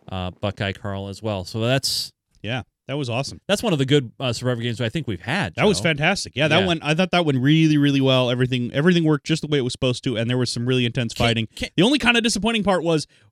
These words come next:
Speaker 2: uh, watching zombie pigmen run straight for the lava.
Speaker 1: Yeah, I mean, that's the thing,
Speaker 2: Uh,
Speaker 1: right? He saw the lava,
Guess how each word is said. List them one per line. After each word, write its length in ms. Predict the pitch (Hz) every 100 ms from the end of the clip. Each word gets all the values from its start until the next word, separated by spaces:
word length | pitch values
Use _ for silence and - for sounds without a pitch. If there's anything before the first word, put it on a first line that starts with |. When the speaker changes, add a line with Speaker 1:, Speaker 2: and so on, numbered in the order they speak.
| -
Speaker 2:
uh, 280 | 147 147 -
watching 500 | 139 160 202 214 185
zombie 320 | 156 185 180
pigmen 440 | 180 160 160 135
run 260 | 135 156 147
straight 420 | - - 139 247
for 120 | -
the 80 | 196
lava. 180 | 170 147
Speaker 1:
Yeah, 120 | 247
I 100 | 220
mean, 140 | 226 214
that's 220 | 269 -
the 120 | 202
thing, 240 | - 170 165
Speaker 2:
Uh, 60 |
Speaker 1:
right? 160 | 151 196
He 160 | 190 180
saw 300 | - 214 240
the 100 | 247
lava, 580 | 170 123 113 104 113